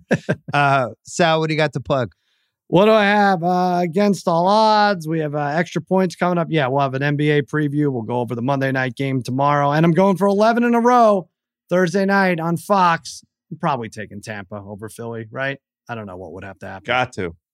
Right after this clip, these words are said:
Speaker 1: gonna go the
Speaker 2: So
Speaker 1: other
Speaker 2: if you
Speaker 1: way.
Speaker 2: get this eleven, do you think they cut in on the local news? What happens?
Speaker 1: <laughs> Yeah,
Speaker 2: Do the
Speaker 1: right.
Speaker 2: anchors,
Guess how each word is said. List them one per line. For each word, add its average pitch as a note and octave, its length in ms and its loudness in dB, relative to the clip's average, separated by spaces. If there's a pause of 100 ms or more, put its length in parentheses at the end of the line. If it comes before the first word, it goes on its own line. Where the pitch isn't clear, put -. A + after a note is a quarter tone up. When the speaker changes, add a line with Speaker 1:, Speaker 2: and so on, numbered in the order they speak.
Speaker 1:
gonna A2+ 60 -8
go F#2+ 180 -10
the F#2+ 60 -6
Speaker 2:
So G#3 100 6
Speaker 1:
other F3 80 4
Speaker 2:
if F3+ 60 2
you A#3 80 8
Speaker 1:
way. A3+ 60 0
Speaker 2:
get C#4 180 2
this A#3 180 0
eleven, F3+ 400 2
do C3+ 160 -2
you C3 100 2
think D#3+ 220 -2
they C#3+ 140 0
cut D3 280 0
in E3+ 200 2
on D#3+ 100 0
the C3+ 100 0
local C#3 320 2
news? D3 380 0
What D3+ 140 2
happens? C3 500 0
Speaker 1:
<laughs> - 120 4
Yeah, G#3 800 2
Speaker 2:
Do D#3 80 4
the D3 80 4
Speaker 1:
right. D#3 220 2
Speaker 2:
anchors, C#3 400 -2